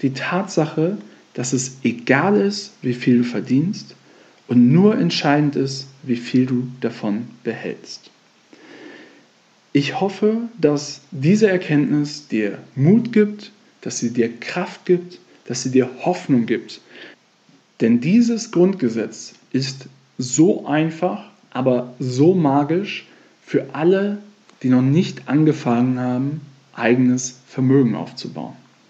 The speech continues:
Ich bedanke mich für deine Zeit. Ich bedanke mich für deine Aufmerksamkeit. Und ich wünsche mir für dich,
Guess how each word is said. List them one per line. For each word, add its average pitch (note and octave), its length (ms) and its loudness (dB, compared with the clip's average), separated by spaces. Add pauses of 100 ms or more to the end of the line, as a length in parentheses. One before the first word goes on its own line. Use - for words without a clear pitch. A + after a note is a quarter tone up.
(680)
Ich - 160 -16
bedanke E3+ 420 4
mich G#3 160 4
für - 100 -2
deine D3+ 220 4
Zeit. - 580 -6 (120)
Ich - 140 -14
bedanke C3+ 400 2
mich C#3 360 2
für - 120 -12
deine A#2+ 340 4
Aufmerksamkeit. - 960 -6 (540)
Und C#3 460 2 (380)
ich B2 320 -4
wünsche F#3+ 320 4
mir E3+ 360 0 (140)
für - 180 -2
dich, C#3 480 0